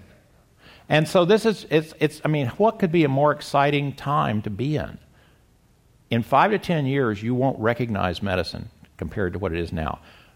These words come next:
Because of the things that Eric Topol said, that Don Jones said about the whole wireless health, because of the whole genome revolution, because of the ability to have population-wide available, uh, data, not just crazy people like me,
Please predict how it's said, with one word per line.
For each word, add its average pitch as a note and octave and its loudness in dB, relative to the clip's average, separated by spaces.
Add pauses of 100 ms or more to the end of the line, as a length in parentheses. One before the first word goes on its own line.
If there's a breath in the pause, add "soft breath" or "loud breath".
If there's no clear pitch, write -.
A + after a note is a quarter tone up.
(360 soft breath)
Because B2+ 2
of D3+ -2
the D3+ 2
things D3 0
that B2+ -2
Eric C3 0
Topol C3+ 0
said, B2 0
that - -4
Don A2+ 2
Jones A#2 2
said A#2+ 0
about F#2+ 0
the F2+ -8
whole A2 -4
wireless A#2 2
health, B2+ -4
because B2 0
of C3 -4
the A#2+ -4
whole B2+ -2
genome A#2+ -2
revolution, A2+ 0 (300 loud breath)
because A#2+ 2
of C#3 -2
the B2 2
ability A#2 2
to G#2 0
have G#2+ 0
population-wide A2+ 0 (360 soft breath)
available, C3+ 0
uh, A2+ 0 (180)
data, C3 2
not B2 0
just - -10
crazy A2+ -4
people B2 -4
like A2+ 0
me, C3 -4